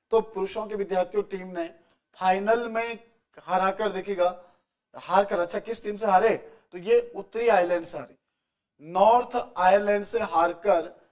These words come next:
यहाँ पर भारत को कौन सा पदक मिला आपका? फाइनल में भारत किससे हार गया? यानी उत्तरी आयरलैंड से। उत्तरी आयरलैंड आपका winner रहा और हम लोग क्या रहे? आपके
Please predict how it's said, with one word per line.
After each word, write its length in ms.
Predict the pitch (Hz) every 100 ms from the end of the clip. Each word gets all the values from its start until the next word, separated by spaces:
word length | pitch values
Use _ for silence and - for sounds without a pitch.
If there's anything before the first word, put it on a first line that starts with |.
| _ _ _ 175
यहाँ 140 | 185
पर 180 | 185 202
भारत 300 | 185 175 180 -
को 100 | 180
कौन 220 | 180 185
सा 140 | 202 208
पदक 300 | 175 175 170
मिला 180 | 170 165
आपका? 320 | 156 175 175 214 - _ _ _
फाइनल 300 | 185 196 214
में 140 | 220 220
भारत 300 | 196 196 202
किससे 300 | - - 233
हार 180 | 220 208
गया? 200 | 190 143 - _ _ -
यानी 280 | 175 202 214 -
उत्तरी 260 | 170 190
आयरलैंड 300 | 180 147 127
से। 180 | 113 104 _ _ _ _
उत्तरी 240 | 175 - 208
आयरलैंड 280 | 196 202
आपका 360 | 190 185 - 185 190 208 - _ _ 135
winner 280 | 175 202 190
रहा 380 | 190 180 202 262 _ _ _
और 180 | 175 180
हम 180 | 180 180
लोग 180 | 190
क्या 160 | 185 175
रहे? 120 | 170
आपके 360 | 160 151 180 190